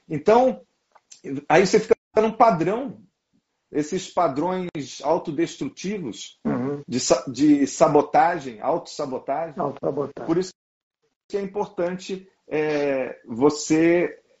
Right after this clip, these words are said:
Speaker 1: é, trabalhar esse lado. E agora, falando de estratégias pra que você possa fazer,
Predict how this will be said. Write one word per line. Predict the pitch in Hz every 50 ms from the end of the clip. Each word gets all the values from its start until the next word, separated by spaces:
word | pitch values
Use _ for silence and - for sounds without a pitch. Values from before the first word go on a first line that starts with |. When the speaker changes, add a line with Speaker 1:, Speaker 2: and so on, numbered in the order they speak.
| _ -
Speaker 1:
é, | 135 147 131 123 117 113 113 107 104 98
trabalhar | - - 165 175 165 - 165 175 196 202
esse | 185 - - 156
lado. | 135 113 107 107 120
E | 156 175
agora, | 180 175 214 226 220
falando | 220 - 180 165 156 156 143 131
de | 123 135
estratégias | 135 - - - 131 131 - - 110 107 107 107 101 -
pra | - 120 110
que | - - 117
você | 107 120 113 - - - 139
possa | - - 117 113 110 - 135
fazer, | - - 120 110 92 92 98 98 -